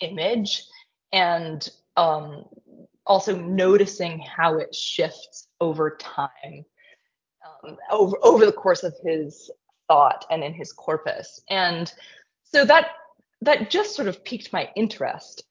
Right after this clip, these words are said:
um, in part because I was already interested in the relationship between, um, Augustine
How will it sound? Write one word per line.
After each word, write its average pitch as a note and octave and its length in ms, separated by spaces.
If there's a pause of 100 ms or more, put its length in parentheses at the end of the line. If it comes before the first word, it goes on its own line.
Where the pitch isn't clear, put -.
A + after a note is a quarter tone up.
(140)
um, C#3 240 (480)
in B3+ 220
part D4+ 320
because A3 260
I G3 80
was F3+ 240 (300)
already G3+ 640
interested F3 680 (120)
in D#3+ 260
the D#3+ 100
relationship C#3+ 600
between, D3+ 560 (100)
um, C#3 560 (260)
Augustine D#3+ 540